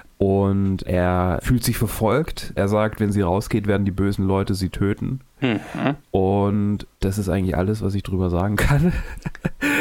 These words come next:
Speaker 1: Vielleicht
Speaker 2: Ja.
Speaker 1: noch, vielleicht noch, dass sie einen Schritt nach draußen tut und es eröffnet sich ihr eine Welt, die so niemand erwartet hätte.
Speaker 2: Ja, o-, okay, mhm.
Speaker 1: Ja?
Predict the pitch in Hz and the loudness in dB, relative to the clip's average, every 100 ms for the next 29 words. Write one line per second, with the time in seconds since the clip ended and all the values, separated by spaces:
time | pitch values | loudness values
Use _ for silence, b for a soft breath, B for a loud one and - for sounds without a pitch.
0 | 254 113 135 190 208 190 156 165 170 165 | 2 4 4 4 4 2 2 2 2 2
1 | 147 131 - 123 147 147 147 139 127 117 | 2 2 2 2 2 2 0 2 0 2
2 | 98 107 120 117 120 120 - B B 104 | 2 2 0 0 0 0 -2 B B 0
3 | 101 92 98 104 95 110 120 104 113 113 | 2 2 2 2 2 2 -2 0 0 2
4 | 107 101 98 92 95 123 - 98 95 95 | 2 2 2 2 0 -2 -6 -2 0 2
5 | 98 110 117 113 101 92 85 - - - | 2 0 0 0 0 -2 -2 -4 -6 -4
6 | - 151 - - 190 190 - 98 - - | -2 -4 -6 -4 -2 -2 0 0 0 2
7 | 98 131 - 113 107 104 165 220 127 208 | 2 2 2 0 2 2 2 0 0 -2